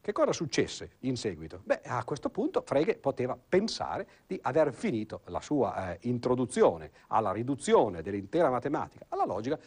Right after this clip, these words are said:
poteva pensare di rivolgersi a scrivere il suo grande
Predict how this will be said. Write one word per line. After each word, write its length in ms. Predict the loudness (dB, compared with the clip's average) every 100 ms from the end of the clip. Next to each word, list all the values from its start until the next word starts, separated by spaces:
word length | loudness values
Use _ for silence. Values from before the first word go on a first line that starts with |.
| -8
poteva 300 | -2 0 2
pensare 500 | 2 2 -2 -4 0
di 100 | 2
rivolgersi 680 | 6 6 4 0 -6 -6 -8 -10 -2
a 140 | -2
scrivere 500 | 0 -2 0 0 -2 -10 _
il 200 | -2 -2
suo 240 | 2 2
grande 460 | 4 4 2 0